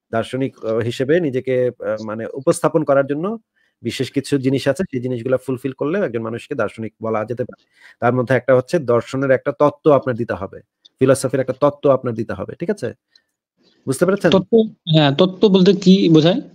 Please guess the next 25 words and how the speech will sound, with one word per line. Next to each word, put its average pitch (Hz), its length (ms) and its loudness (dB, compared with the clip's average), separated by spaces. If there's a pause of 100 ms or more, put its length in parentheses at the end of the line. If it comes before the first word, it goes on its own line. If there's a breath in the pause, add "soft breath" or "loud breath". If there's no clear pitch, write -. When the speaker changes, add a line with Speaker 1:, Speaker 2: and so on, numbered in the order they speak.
(440)
Speaker 1:
যেমন 135 220 4
ধরেন 147 240 4
এই 143 100 0
যে, 135 180 2
আহ, 123 320 0 (140)
বস্তুবাদী 165 460 4
দর্শন, 113 560 0
এটা, 127 260 2 (120)
এটা 120 240 -4
হচ্ছে 120 260 -8
গিয়ে 123 100 -4
মনে 120 200 -6
করেন 120 260 -4 (420 soft breath)
ভাববাদী 131 380 0
দর্শন 131 340 2
বা 127 80 4
বস্তুবাদী 127 480 -2
দর্শন 110 380 -2
বা 117 120 -4
ধরেন 123 240 0
অস্তিত্ববাদী 139 640 -2
দর্শন 107 420 -4 (360 soft breath)
বা 120 80 0
সংশয়বাদী 139 600 0
দর্শন, 107 440 -4